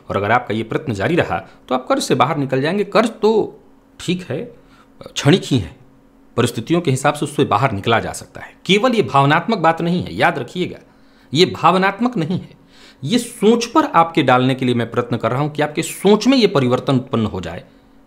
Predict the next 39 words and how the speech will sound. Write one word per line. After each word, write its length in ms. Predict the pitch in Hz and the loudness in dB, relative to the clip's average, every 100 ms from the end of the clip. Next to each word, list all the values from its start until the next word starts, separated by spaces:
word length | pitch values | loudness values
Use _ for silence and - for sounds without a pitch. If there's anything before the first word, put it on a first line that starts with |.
| _ _ _ _ _ _ | _ _ _ _ _ _
कि 100 | - | -4
आखिर 240 | 143 143 175 - | -4 -4 -8 0
क्यों 200 | 208 180 | 4 4
आपके 240 | 143 135 | 2 0
दिमाग 260 | 120 123 127 | 2 0 0
में 140 | 113 | 0
आया 120 | 117 | -2
कि 120 | 131 | 0
आपने 260 | 117 - 165 | -2 0 -4
कर्ज 280 | 170 131 143 | -2 -2 -2
से, 300 | 139 175 170 - - - | 0 -2 -2 -14 -12 0
कर्ज 180 | 156 156 | 2 2
पिता 320 | - - 165 | -2 2 0
का 160 | 165 131 | 2 0
उतारने 340 | 135 147 160 | 0 0 -2
के 80 | 135 | -4
चक्कर 280 | 123 - 139 | -6 -4 0
में 100 | 120 | 0
आप 100 | - | -2
फंस 120 | 113 | -4
गई। 160 | 139 123 | -2 -2
मतलब, 300 | 123 - 170 | -4 -6 -4
ये 100 | 127 | -2
तो 140 | 175 151 | 0 0
मौका 320 | 127 170 349 | 0 0 -2
है 140 | 185 | -2
आपके 200 | 143 - | -4 -4
जीवन 280 | 113 117 113 | -4 -2 -4
काल 200 | 98 71 | -6 -10
का, 220 | - - _ _ _ _ _ _ _ _ _ _ _ _ _ _ _ _ _ _ - | -14 -20 _ _ _ _ _ _ _ _ _ _ _ _ _ _ _ _ _ _ 0
बहुत 240 | 175 196 | 2 2
बड़ा 200 | 131 131 | 2 2
मौका, 300 | 117 80 - - _ _ _ _ _ _ _ _ | 2 -4 -14 -20 _ _ _ _ _ _ _ _
उस 160 | 185 156 | -4 0
मौके 220 | 151 151 | 0 0
को 140 | 185 170 | -2 -2
आप 100 | 170 | -2
क्यों 140 | 220 | -4
गंवाएंगे? 400 | 117 78 71 67 | -4 -8 -12 -16